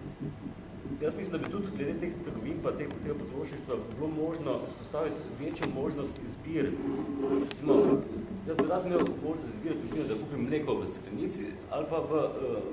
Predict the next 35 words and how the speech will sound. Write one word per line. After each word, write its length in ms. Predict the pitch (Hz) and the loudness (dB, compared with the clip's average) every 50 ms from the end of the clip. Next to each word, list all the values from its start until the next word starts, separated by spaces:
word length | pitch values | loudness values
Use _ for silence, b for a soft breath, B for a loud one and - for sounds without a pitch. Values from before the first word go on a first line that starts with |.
| - - 87 | -6 -6 -6
v 200 | 87 - - - | -6 -6 -6 -4
plastenki. 440 | 139 139 135 147 156 - - 120 | -4 -4 -2 -2 -2 -2 -2 -2
Zakaj 340 | - - 107 - 156 175 175 170 | -4 -4 -4 -2 -2 -2 -2 -2
te 80 | 170 | -4
možnosti 460 | 165 156 156 160 147 156 151 - - | -2 -2 -2 -2 -2 -4 -6 -6 -8
nimam? 380 | 143 160 180 180 - 90 85 85 - - - - - - - - - - 104 | -6 -4 -4 -2 -2 -2 -2 -4 -4 -8 -10 -12 -12 -14 -14 -14 -12 -8 -8
Ne, 100 | 120 131 - | -8 -6 -4
pa, 60 | 156 151 - - | -6 -6 -6 -6
pa 80 | - 143 | -6 -4
bi, 200 | 139 - - 131 - | -4 -4 -6 -8 -6
tudi 180 | - 190 - - | -6 -6 -6 -6
če 60 | 180 | -8
bi 60 | - | -4
bilo 120 | 135 156 165 | -2 0 2
malo 220 | 165 156 - - | 2 2 2 2
dražje, 320 | - - 123 147 170 165 160 147 | 0 2 2 2 2 0 -2 -2
bi 60 | 147 | 0
jaz 140 | 151 151 - | -2 0 -2
tisto 260 | - 180 185 - - - - | -6 -8 -6 -6 -8 -8 -6
kupil, 280 | 120 113 - 98 95 95 | -8 -8 -8 -8 -6 -4
ne? 160 | 104 120 127 - - - - - - - - - - - - - | -4 -4 -4 -6 -10 -12 -12 -14 -14 -14 -14 -14 -14 -14 -8 -6
Pač, 280 | 120 120 120 - - - - - - | -4 -4 -4 -6 -8 -10 -12 -8 -6
ker 120 | 135 135 | -4 -2
nisem 220 | 139 127 - - - | -2 -2 -2 0 0
tak, 160 | 123 113 - | 2 2 2
da 60 | 101 | 0
bi 80 | - 98 92 | -2 -4 -2
gledal 220 | 113 117 113 107 98 | 0 2 2 2 2
na 60 | - | 0
sleherni 340 | - - 110 107 113 113 104 | -4 -4 -4 -2 -2 -2 -2
cent, 280 | 98 - 120 110 104 - | -2 -2 -2 -2 -2 -2
tako 120 | 95 - | -4 -6
kot 160 | - - 98 | -6 -8 -6
mnogi, 220 | 98 98 95 98 - 85 | -6 -6 -4 -4 -6 -4
žal, 160 | 92 95 92 | -4 -4 -4